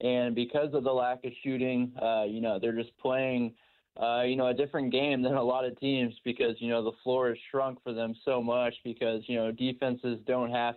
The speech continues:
to pay attention to really anybody other than, uh, Colby Rogers on the perimeter. So that's, uh, really makes life difficult for them. And then when you throw in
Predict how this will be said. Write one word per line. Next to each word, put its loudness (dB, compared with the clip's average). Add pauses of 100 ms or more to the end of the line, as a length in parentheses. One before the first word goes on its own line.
to 0 (400)
pay 4
attention 0
to 2
really 2
anybody 2
other 0
than, -2 (240)
uh, 0
Colby 0
Rogers 0
on -2
the -6
perimeter. 0
So 2
that's, 0 (460)
uh, 0 (100)
really 0
makes -2
life 0 (180)
difficult -2
for -4
them. 0
And -2
then 0
when 0
you 0 (100)
throw 2
in 2